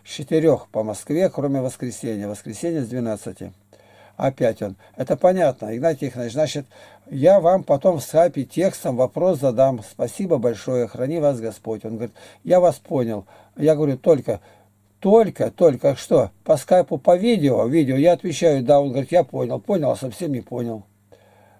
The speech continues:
А текстом вам можно писать? Я ему скидываю наши данные, где можешь всё найти.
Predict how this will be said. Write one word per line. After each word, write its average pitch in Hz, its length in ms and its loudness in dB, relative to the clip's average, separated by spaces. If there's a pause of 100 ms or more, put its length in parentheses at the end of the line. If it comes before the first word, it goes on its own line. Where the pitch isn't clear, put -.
(400)
А 170 180 0
текстом 175 440 0
вам 165 160 2
можно 165 300 2
писать? - 420 -8
Я 139 100 0
ему 135 160 0
скидываю 127 380 -6
наши 131 240 -6
данные, 135 400 -2
где 113 160 -6
можешь 113 320 -6
всё 165 260 -6
найти. 98 480 -8